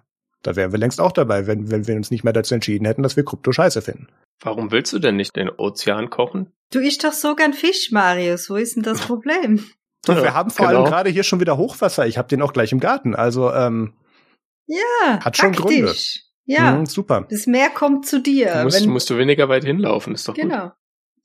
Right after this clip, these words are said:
Speaker 3: Wenn du nicht zum Meer kommst, kommt das Meer zu dir.
Speaker 2: Beach as a Service.
Speaker 1: Unabhängig jetzt von der ganzen Kryptodebatte, also ist das wirklich das einzige Ansatz, ich, ich will nicht sagen ernstzunehmend, aber das,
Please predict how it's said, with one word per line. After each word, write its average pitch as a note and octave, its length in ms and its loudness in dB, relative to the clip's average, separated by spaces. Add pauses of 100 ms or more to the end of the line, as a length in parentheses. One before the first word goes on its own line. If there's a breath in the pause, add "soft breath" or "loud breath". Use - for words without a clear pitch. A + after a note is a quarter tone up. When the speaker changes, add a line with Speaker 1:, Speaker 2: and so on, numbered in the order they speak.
Speaker 3:
Wenn A3 200 2
du B3+ 120 2
nicht C#4 240 0
zum A#3 120 2
Meer B3 200 4
kommst, D4+ 400 0
kommt A3+ 300 -2
das F3+ 120 -10
Meer C4+ 280 0
zu C4 140 -4
dir. D#3 360 -2
Speaker 2:
Beach - 260 -2
as - 220 0
a - 20 0
Service. D3 680 2 (560)
Speaker 1:
Unabhängig C#3 540 2
jetzt B2+ 180 0
von B2 140 0
der A2+ 100 0
ganzen A2+ 280 0
Kryptodebatte, G#2 680 -2
also G#2+ 280 -2
ist - 180 -8
das B2 160 0
wirklich A#2+ 240 -4
das - 400 -2
einzige B2+ 640 0
Ansatz, C#3 480 -2 (160)
ich, C#3 180 -14
ich C3 120 -6
will F3+ 100 2
nicht D#3 100 -4
sagen A2+ 160 0
ernstzunehmend, A2+ 640 -2
aber A2 140 0
das, - 180 -8